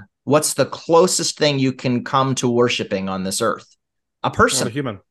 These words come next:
Speaker 1: And that, and that's what Paul brings out in Romans one. He says that's what they did.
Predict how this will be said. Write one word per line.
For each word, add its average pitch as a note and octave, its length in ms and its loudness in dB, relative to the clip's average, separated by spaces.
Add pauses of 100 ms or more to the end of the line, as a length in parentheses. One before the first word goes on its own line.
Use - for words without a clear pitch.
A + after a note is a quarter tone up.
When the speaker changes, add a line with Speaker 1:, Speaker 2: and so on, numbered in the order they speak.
(140)
Speaker 1:
And D#3+ 160 2
that, D#3+ 160 2
and D3+ 120 0
that's D3 240 0
what G3 200 4
Paul C3 180 4
brings D3 260 0
out A2 140 2
in C#3+ 80 -2
Romans B2+ 320 0
one. G#3 160 0
He D3+ 80 -2
says C3 220 -4
that's E3 260 0
what G#3 120 -6
they A#2+ 120 0
did. D3 460 -2